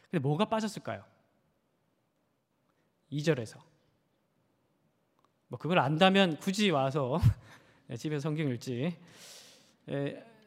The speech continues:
오늘 직장에 출근 안 한 제가, 예, <laughs> 열심히 관찰하면서 이제 무엇이 빠졌냐면 그것을 향해서 외치라고 했는데 외치는 내용이 나오지 않습니다.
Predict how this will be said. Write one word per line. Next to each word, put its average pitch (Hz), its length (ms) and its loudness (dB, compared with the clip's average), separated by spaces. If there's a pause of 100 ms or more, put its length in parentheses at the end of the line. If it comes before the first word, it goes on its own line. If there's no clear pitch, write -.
(360)
오늘 196 140 2
직장에 220 340 4
출근 233 300 4
안 180 120 8
한 190 100 4
제가, 180 680 4
예, 123 180 -2
<laughs> - 500 -8
열심히 165 240 2
관찰하면서 160 680 4 (1200)
이제 156 120 -4
무엇이 262 760 8
빠졌냐면 202 840 4 (340)
그것을 240 420 4
향해서 220 280 2
외치라고 196 500 2
했는데 160 540 0
외치는 202 680 0
내용이 160 400 2
나오지 127 280 0
않습니다. - 440 -18